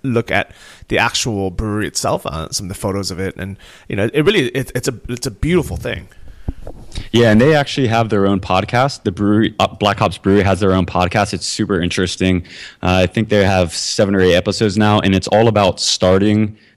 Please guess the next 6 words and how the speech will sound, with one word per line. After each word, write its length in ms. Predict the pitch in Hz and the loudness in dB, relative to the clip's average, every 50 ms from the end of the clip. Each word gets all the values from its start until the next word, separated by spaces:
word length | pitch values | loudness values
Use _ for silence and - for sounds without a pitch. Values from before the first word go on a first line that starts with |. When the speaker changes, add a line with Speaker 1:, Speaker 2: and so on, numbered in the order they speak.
| _ _ - | _ _ -16
Speaker 2:
the, 560 | - 107 107 98 92 90 90 90 87 82 - - - | -4 0 4 4 6 6 6 6 4 2 0 -2 -4
the 100 | - 87 | -4 -2
business, 600 | - - 110 113 117 123 120 117 113 - - - - _ _ _ _ - - | 0 0 0 2 2 2 2 2 2 0 -2 -6 -10 _ _ _ _ -10 -2
raising 420 | - 104 107 107 95 101 104 101 95 | 2 4 4 4 4 4 2 2 4
the 80 | 92 | 4
money, 680 | 90 90 98 101 101 104 101 98 98 95 98 95 - | 4 4 4 4 4 4 4 4 4 2 2 -2 -4